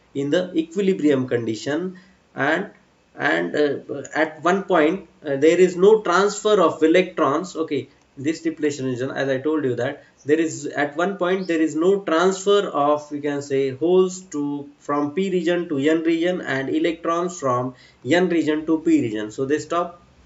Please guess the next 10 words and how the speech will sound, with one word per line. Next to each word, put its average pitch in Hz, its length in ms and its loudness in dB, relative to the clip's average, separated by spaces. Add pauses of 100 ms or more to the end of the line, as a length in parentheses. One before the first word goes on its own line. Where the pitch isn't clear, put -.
(100)
moving. 180 540 2 (200)
Okay, 165 380 -4 (240)
and 143 220 0
that 180 240 2
particular, 180 680 0
uh, 131 300 -2
you 143 100 -4
can 139 220 -4
say, 131 180 -2
junction, 156 480 0